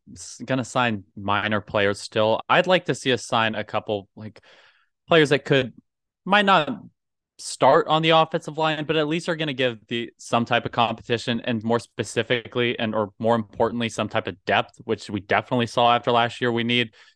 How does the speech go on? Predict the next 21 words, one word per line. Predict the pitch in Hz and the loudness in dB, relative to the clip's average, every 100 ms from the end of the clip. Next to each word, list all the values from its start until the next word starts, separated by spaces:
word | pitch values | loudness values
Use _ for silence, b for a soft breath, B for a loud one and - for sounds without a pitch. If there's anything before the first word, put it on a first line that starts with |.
| _ | _
you | 165 | 0
need | 226 185 | 2 4
depth | 135 127 | 2 2
on | 120 110 | -2 -2
the | |
offensive | 104 104 107 101 | -4 -4 -8 -8
line. | 101 98 98 | -2 0 0
And | 113 117 | -2 0
the | 117 | 0
fact | 131 131 131 | 2 2 0
that | 117 | -2
the | 123 | -2
Cowboys | 117 113 107 | 0 0 -2
haven't | 110 104 | -4 -4
done | 107 | -6
anything | 104 104 110 107 | -6 -4 -4 -4
this | 107 - - | -8 -8 -2
offseason | 107 107 117 107 107 | 0 0 -4 -6 -6
to | 113 | -4
address | 104 107 107 | 0 2 2
it, | 117 | 0